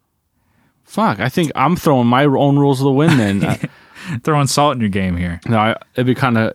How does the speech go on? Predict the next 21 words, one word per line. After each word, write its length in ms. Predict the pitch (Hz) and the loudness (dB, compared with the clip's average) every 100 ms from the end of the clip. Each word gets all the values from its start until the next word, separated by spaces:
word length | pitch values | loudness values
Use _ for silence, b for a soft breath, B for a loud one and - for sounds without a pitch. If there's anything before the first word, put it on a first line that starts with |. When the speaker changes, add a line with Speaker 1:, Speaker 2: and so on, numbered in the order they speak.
| - | -4
Speaker 1:
i-, 260 | 117 - - | -4 -4 -6
if 180 | 117 | -4
we're 80 | 139 | 0
gonna 120 | 131 | 0
play 160 | 113 123 | 0 0
that 160 | 120 120 | 0 0
game, 200 | 117 107 | -2 0
I'd 80 | 104 | -2
like 140 | 107 | -2
to 60 | 107 | -2
do 220 | 104 101 | -2 0
a, 160 | 95 - b b b b | -2 -8 b b b b
was 160 | 110 101 | -2 -2
it, 120 | 92 _ - | -4 _ -8
uh, 420 | 82 85 76 65 - _ | -6 -4 -6 -8 -14 _
Space 340 | - - 117 127 | -8 -4 -2 -2
Echo 400 | 123 131 127 - _ - 135 | -2 -2 -2 -8 _ -6 -2
then? 240 | 139 135 - | 0 0 -2
Speaker 2:
<laughs> 40 | |
Okay, 100 | 180 | -4
okay. 320 | 165 - 143 | -4 -4 -8